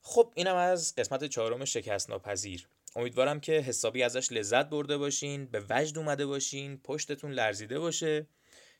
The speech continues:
کما اینکه خود من یه جاهایی واقعاً از خوندنش و بازنویسیش و خوندنش برای شما واقعاً هیجان زده می‌شم.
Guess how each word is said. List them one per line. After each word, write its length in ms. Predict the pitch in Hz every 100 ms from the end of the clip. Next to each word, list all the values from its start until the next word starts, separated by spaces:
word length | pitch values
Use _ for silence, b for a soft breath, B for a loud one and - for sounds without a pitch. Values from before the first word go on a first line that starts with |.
| b
کما 200 | 123 131
اینکه 200 | 135 131
خود 240 | 131 131 127
من 200 | 131 131
یه 100 | 131
جاهایی 400 | 120 110 127 131
واقعاً 440 | 117 104 113 120
از 140 | 104 -
خوندنش 680 | 110 101 113 127 120 - - _ _
و 180 | - 110
بازنویسیش 840 | 104 104 101 101 104 95 - 123 -
و 280 | 110 98 98 _ _ _ _
خوندنش 460 | - 113 117 147 131
برای 240 | 113 113
شما 440 | - 117 127 113 _ _ - _
واقعاً 460 | 110 110 110 131 143
هیجان 300 | 131 117 107
زده 220 | 104 131
می‌شم. 380 | 147 143 127